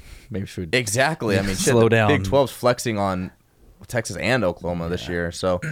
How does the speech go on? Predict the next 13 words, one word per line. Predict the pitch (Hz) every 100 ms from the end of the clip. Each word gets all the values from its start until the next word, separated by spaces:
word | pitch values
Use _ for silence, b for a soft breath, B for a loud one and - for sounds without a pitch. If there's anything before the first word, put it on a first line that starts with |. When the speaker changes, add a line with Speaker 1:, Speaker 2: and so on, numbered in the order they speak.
| -
Speaker 2:
<clears throat> | -
but | 117 110
yeah, | 123 110 95 -
to | 123
your | 131
point, | 117 135 120 101
potentially | 117 135 131 -
the | 101
last | 98 95 -
Bedlam | 95 87 90
game | 85 90
here. | 92 90 87
So, | - 87 87